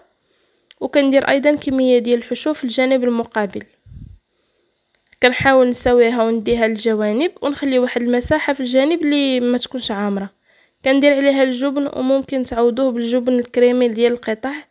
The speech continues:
كديروا واحد ال-، القطعه ديال الجبن في فوق الحشوه. من بعد كنبدا كنطويها بهذا الشكل هذا، كنطويها بشكل، آه، في مثلث، ومن بعد كنجيب الطرف المقابل لعندها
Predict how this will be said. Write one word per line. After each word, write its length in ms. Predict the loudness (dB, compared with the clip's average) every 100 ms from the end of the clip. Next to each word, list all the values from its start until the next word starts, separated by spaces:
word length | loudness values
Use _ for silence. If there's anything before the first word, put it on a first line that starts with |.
| _ _ _ _
كديروا 420 | -6 -2 2 4 2
واحد 260 | -2 -4
ال-، 100 | 0
القطعه 540 | 2 0 -4 -8 -4 -2
ديال 180 | -2
الجبن 380 | -4 -2 -2 -2
في 580 | -2 -2 2 2 0 -4
فوق 260 | -4 -4 -4
الحشوه. 480 | -4 -4 -4 -10 -12 _ _ _ _ _ _ _ _ _ _ -4
من 160 | 0 4
بعد 200 | 2 0
كنبدا 460 | -2 0 0 -2
كنطويها 520 | -2 -4 -2 -2 0
بهذا 140 | 0 0
الشكل 420 | -2 -4 -2 -2
هذا، 260 | -4 -4 -6
كنطويها 720 | -6 -6 -2 -2 0 -2 -2 -8
بشكل، 480 | -2 -2 0 0 2
آه، 240 | 2 0 -4 -18 -20 _ _
في 320 | 2 4 4
مثلث، 720 | 2 0 0 0 0 -2 -4
ومن 240 | -2 0 0
بعد 200 | -2 -2
كنجيب 340 | -2 -2 -4
الطرف 400 | -4 -2 -2 -4
المقابل 560 | -6 -2 -2 0 0 0
لعندها 400 | -2 -4 -6